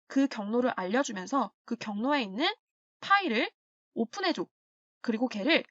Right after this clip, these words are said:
하우징 티지제트라는 변수에 저장해줘 라는 의미입니다. 그리고 하우징 티지제트 점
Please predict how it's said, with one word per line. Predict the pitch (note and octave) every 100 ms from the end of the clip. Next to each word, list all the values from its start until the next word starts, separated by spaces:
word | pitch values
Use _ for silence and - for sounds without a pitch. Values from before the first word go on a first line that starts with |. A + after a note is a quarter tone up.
| _
하우징 | - G4+ G4+ G4 G4 G#4
티지제트라는 | - G4 F#4 F#4+ A3+ - G3+ - - G3 G3 F4
변수에 | E4+ G3 F#3 A3+
저장해줘 | C4 G3+ C4+ D#4+ A#3+ E3+ _ _ _ _
라는 | G3 G3
의미입니다. | F3+ F#3 F3 E3 - _ - - _ - - - _ _ _ _ _ _ - - - - - - - - -
그리고 | - G3 E4+ G#4+ - - - _ _ _
하우징 | - F4+ E4+ F#4 F#4+
티지제트 | - G4+ F#4 F4+ - - F#3 - _
점 | - D#4 A3